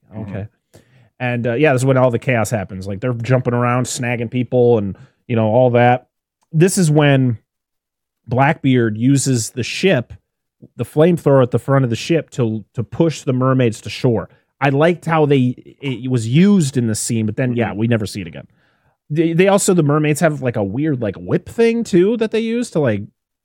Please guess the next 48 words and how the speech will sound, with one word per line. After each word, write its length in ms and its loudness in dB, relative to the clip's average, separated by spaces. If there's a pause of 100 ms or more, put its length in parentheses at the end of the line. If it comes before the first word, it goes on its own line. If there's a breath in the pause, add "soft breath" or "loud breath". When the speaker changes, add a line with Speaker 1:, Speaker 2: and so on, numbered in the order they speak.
(240)
Speaker 2:
drag 400 -4
people 300 -4
that 140 0
are 120 -2
on 100 -4
the 80 -10
shore, 600 2
and 220 -6 (180)
Speaker 1:
Spider-Man. 180 -4
Speaker 2:
it's 100 2
a 60 6
whole 180 4
thing. 400 -2 (100)
Yeah. 180 -4 (520 soft breath)
Um, 540 -2 (180)
this 120 4
is 60 2
when 540 4 (600)
Jack 240 0
has 140 0
to 80 -4
save 220 2
Angelica 480 2
'cause 120 -2
she 160 -4
got 240 0 (320)
snagged 420 -4
by 80 2
one 140 2
of 60 0
the 60 0
mermaids. 600 0 (420)
Uh, 220 -4
Jack's 340 0 (140)
big 140 0
idea 360 2
is 80 0
he's 120 -6
gonna 120 2
go 120 4
up 100 0
and 60 -6
he's 80 -6
gonna 100 -2
blow 200 0
up 100 0
the 80 -4
lighthouse, 600 -4